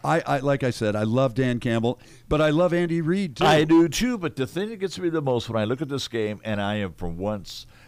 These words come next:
Speaker 2: not prepared to lose a game. Uh, Lions fans know what I'm, exactly what I'm talking about. You see a good game coming up,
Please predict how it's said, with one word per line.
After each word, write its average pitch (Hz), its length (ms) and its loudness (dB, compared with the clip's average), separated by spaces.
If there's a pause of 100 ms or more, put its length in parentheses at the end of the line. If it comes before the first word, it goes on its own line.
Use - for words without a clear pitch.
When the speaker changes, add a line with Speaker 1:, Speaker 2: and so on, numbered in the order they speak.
Speaker 2:
not 113 300 -2
prepared 101 460 0
to 104 80 -6
lose 90 320 -2
a 87 60 -6
game. 71 360 -4
Uh, 98 60 -4
Lions 117 420 -2
fans 117 360 -4
know 104 260 2
what 92 240 0
I'm, 80 80 -2
exactly 98 480 -4
what 87 80 0
I'm 82 120 -6
talking 80 240 -4
about. 67 300 -8
You 80 60 -8
see 110 200 -4
a - 20 -2
good 101 200 -2
game 101 220 -4
coming 95 260 -6
up, 92 160 -6